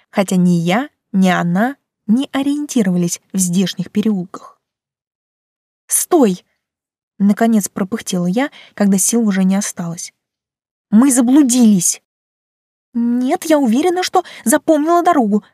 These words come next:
Слышишь голоса? Кажется, за тем углом выход на рынок», уверенно отозвалась Натка. Она дышала ровно и спокойно.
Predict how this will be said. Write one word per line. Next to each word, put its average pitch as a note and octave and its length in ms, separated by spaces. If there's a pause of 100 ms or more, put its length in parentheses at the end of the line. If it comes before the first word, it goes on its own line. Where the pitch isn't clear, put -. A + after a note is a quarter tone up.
Слышишь - 380
голоса? B3 460 (320)
Кажется, B3 340
за B3+ 140
тем C4 220
углом C4 360
выход D#4+ 260
на G#4+ 100
рынок», E4+ 420 (680)
уверенно F#3 460
отозвалась F#3+ 540
Натка. - 360 (800)
Она F3+ 280
дышала D4+ 480 (160)
ровно G3+ 400
и A#3+ 120
спокойно. G#3 640